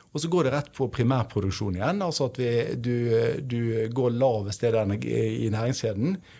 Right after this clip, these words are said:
Husk på at hvert nivå man går opp i næringskjeden, i havet og på land, så taper du nitti prosent av energien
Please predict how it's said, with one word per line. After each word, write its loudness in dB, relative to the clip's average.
Husk 0
på 2
at 0
hvert -2
nivå 2
man 0
går -2
opp -2
i 0
næringskjeden, -2
i -4
havet 2
og -12
på -4
land, 0
så 0
taper 0
du 2
nitti 0
prosent -2
av -2
energien -4